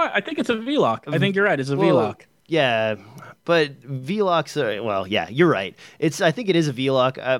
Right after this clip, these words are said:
Speaker 2: that was the first thing that came to mind, but also the V-Locks for batteries are slightly different than the V-Locks for your mounts, but they,
Speaker 1: Yeah.
Speaker 2: they work the same
Speaker 1: They are.
Speaker 2: way where it slides in and has, like, the little click plate and all that stuff.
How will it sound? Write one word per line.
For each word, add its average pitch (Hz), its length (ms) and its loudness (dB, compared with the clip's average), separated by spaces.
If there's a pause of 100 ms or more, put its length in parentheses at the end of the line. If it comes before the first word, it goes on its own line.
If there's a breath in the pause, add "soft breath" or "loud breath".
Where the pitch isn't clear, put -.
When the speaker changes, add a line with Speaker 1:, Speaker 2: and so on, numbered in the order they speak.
(100)
Speaker 2:
that 156 100 2
was 147 140 2
the 120 60 -10
first 139 200 -2
thing 135 100 0
that 117 80 0
came 127 160 0
to 113 60 -2
mind, 117 240 2
but 120 140 -2
also 139 360 2
the 117 120 -4
V-Locks 127 680 -2
for 107 140 -2
batteries 113 480 0
are 107 60 -2
slightly 117 560 0
different 104 460 0
than 107 100 0
the 101 80 0
V-Locks 107 480 0
for 107 100 -6
your 92 160 -4
mounts, 98 400 -2
but 107 160 -8
they, 113 140 4
Speaker 1:
Yeah. 127 180 4 (220 loud breath)
Speaker 2:
they 151 100 0
work 156 240 2
the 127 60 -12
same 139 180 0
Speaker 1:
They 120 60 2
are. 117 80 2
Speaker 2:
way 127 140 2
where 123 120 2
it 110 80 -6
slides 123 380 0
in 113 120 0
and 110 100 0
has, 110 200 0
like, 110 140 -2
the 117 80 2
little 98 140 2
click - 280 -2
plate 104 320 0
and 101 100 -4
all 101 120 2
that 98 180 0
stuff. - 240 -4